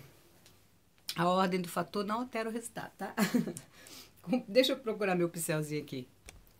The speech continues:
Um pincelzinho chanfradinho, tá vendo, ó? Eu faço a labia, uma bela babadinha, eu vou catar aqui, ó, tentar surrar aqui no meu delineador em gel, que é o meu favorito,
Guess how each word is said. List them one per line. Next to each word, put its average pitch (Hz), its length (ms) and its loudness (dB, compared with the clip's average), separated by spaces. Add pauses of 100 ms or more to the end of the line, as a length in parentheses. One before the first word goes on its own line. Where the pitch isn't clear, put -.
(440)
Um 311 120 4
pincelzinho 220 840 8
chanfradinho, 190 1200 6 (160)
tá 160 100 -4
vendo, 190 340 4
ó? 127 160 0 (960)
Eu 185 240 4 (100)
faço 180 380 2
a 170 40 8
labia, 165 540 4 (1080)
uma 151 180 0
bela 170 320 2
babadinha, 156 680 0 (240)
eu 170 100 0
vou 220 220 2 (120)
catar 240 600 6
aqui, 240 380 2
ó, 233 180 4 (540)
tentar 214 640 4
surrar 202 640 2
aqui - 220 -4
no 208 100 0
meu 202 160 0
delineador 196 640 4
em 165 140 4
gel, 170 280 4
que 190 100 -2
é 180 40 4
o 175 40 2
meu 180 160 2
favorito, 165 800 0